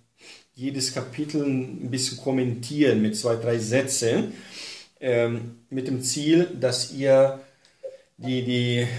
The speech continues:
äh, dieses Buch besser versteht. Weil, ja, ich könnte hier meine eigene Zusammenfassung machen, sagen, „Ich meine, dass das Buch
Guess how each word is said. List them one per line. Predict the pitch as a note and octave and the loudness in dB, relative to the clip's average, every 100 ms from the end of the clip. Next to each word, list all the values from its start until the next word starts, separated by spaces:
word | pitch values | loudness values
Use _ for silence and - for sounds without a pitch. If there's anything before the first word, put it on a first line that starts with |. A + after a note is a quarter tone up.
| - - | -6 -2
äh, | A#2 A2+ A2 | 2 2 2
dieses | B2+ B2 A#2+ | -2 -4 -4
Buch | - B2+ C3+ D3 - - - _ | -6 0 2 0 -2 -12 -18 _
besser | B2 B2 B2+ | -2 0 -2
versteht. | A#2 A#2 - - - A2+ - - - - | -4 -6 -6 -10 -8 -6 -6 -10 -14 0
Weil, | A#2 B2 B2 B2 | 2 2 0 0
ja, | B2 | 0
ich | A#2+ | 0
könnte | - C#3 C#3 | -2 -2 -2
hier | A#2+ A#2 B2+ B2+ B2 B2 | -4 4 6 8 8 6
meine | B2 B2 B2 B2 | 6 4 4 0
eigene | D3 E3 F#3 F#3 | 0 0 2 -2
Zusammenfassung | E3+ C#3+ B2+ D#3 F3+ E3+ F3 - E3+ | -2 -4 -2 0 0 -2 -4 -2 -4
machen, | D#3 D#3+ - G#3 - - - - - | -4 -6 -6 -8 -10 -20 -20 -20 -20
sagen, | - B2+ B2+ | -6 -2 -2
„Ich | B2 A#2+ | -4 -4
meine, | A#2 B2+ D3+ F#3 G3+ G3+ G3 F#3 | 0 6 6 6 4 4 6 8
dass | C#3+ D#3 E3 D#3+ - - - - | 8 8 8 4 -2 -4 -8 -4
das | A#2+ - | -4 -4
Buch | - C#3+ D#3 | -2 -2 -2